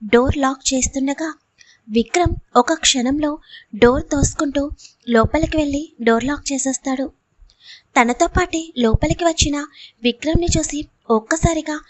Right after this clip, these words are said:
షాక్ అవుతుంది వైష్ణవి. విక్రమ్ వైపు కోపంగా చూస్తూ, "విక్కీ, ఏంటిదంతా?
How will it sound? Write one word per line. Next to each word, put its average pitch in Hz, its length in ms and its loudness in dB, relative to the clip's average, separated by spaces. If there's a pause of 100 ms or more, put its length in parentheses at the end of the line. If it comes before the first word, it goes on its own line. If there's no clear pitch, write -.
(220)
షాక్ 247 400 2
అవుతుంది 302 360 -4 (120)
వైష్ణవి. 262 540 -4 (1120)
విక్రమ్ 294 400 0
వైపు 330 260 0 (180)
కోపంగా 311 460 0
చూస్తూ, 311 320 -4 (580)
"విక్కీ, 233 380 -2 (200)
ఏంటిదంతా? 294 640 -2